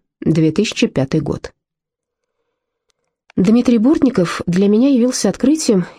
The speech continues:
и поразил меня до глубины души. Я ведь человек, оказавшийся в теме совсем недавно.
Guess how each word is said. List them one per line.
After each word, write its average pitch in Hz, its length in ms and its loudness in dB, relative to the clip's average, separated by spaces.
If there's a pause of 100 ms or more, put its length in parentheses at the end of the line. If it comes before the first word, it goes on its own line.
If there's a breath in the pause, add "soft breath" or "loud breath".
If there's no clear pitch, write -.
и 202 340 2 (160)
поразил 233 500 2
меня 220 220 2
до 196 120 0
глубины 214 360 0
души. 196 440 -4 (360)
Я 254 220 0
ведь 392 100 -4
человек, 294 760 -2
оказавшийся 254 920 -2
в - 160 -18
теме 320 360 0
совсем 285 380 -2
недавно. 220 480 0